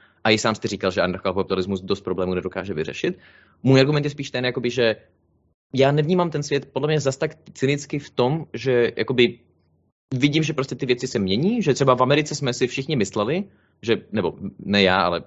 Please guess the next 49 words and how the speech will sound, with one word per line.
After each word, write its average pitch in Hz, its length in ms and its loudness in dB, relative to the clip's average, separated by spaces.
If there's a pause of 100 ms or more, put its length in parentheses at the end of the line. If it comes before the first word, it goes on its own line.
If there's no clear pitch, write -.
v 98 80 -10
Američani 107 400 -2
si 110 120 -4
dost 104 180 -4
mysleli, 123 340 -2
že 139 80 -4
prostě 120 220 -6
nikdy 131 280 2
nebudou 127 300 4
mít 127 160 0
žádný 120 280 2
prostě 120 300 -2
dobře 104 280 0
postavený 127 440 -2
cesty - 320 0
a 107 40 6
dálnice, 92 540 -2
protože 104 280 -4
to 98 100 -2
je 101 220 2 (480)
největší 113 360 4
problém, 113 260 0
co 120 100 -4
oni 113 80 -4
tam 117 100 -2
pomalučku 113 420 -4
mají, 101 180 0
co - 80 -14
se 107 60 -12
týče - 220 -6
infrastruktury. 113 680 -4 (400)
A 117 80 2
boom, 156 460 2
Biden 135 320 4
z 120 80 -4
ničeho 131 300 -4
nic 123 180 -2
prosadil 120 520 2
prostě 113 320 -2
obrovský, 113 680 0 (400)
jakože 110 260 2
zákon, 104 420 2
který 98 220 -4
to 92 80 -4
změnil. 80 360 -8 (460)
A 120 60 0
že 143 100 -2
prostě 151 320 0
jakoby 135 260 0